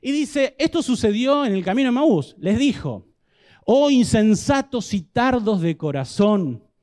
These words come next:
para creer todo lo que los profetas han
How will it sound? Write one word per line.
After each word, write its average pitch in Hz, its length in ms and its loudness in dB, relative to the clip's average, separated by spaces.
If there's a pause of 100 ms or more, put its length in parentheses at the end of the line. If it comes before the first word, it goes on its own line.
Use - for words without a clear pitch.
(160)
para 151 400 -4
creer 214 640 -6 (440)
todo 269 420 0
lo 226 240 0
que 170 160 -2
los 151 200 0
profetas 185 1200 -6 (160)
han 165 480 -8